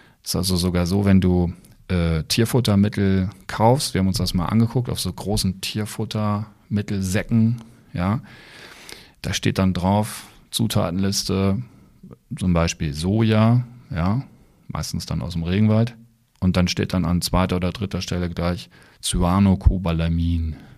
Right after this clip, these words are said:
Vitamin B zwölf. Naja, kein Wunder, dass dann ein bisschen B zwölf beim Menschen auch noch ankommt, wenn man diese Sachen isst. Äh, und wenn man jetzt, ähm,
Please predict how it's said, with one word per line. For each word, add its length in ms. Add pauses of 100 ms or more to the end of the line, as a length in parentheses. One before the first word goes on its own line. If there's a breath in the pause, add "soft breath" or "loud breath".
(160 loud breath)
Vitamin 440
B 120
zwölf. 440 (320 loud breath)
Naja, 220
kein 280
Wunder, 260
dass 180
dann 160
ein 40
bisschen 320
B 140
zwölf 340
beim 140
Menschen 320
auch 180
noch 140
ankommt, 360
wenn 100
man 120
diese 220
Sachen 300
isst. 380 (840 loud breath)
Äh, 280 (880 loud breath)
und 280
wenn 80
man 140
jetzt, 360
ähm, 520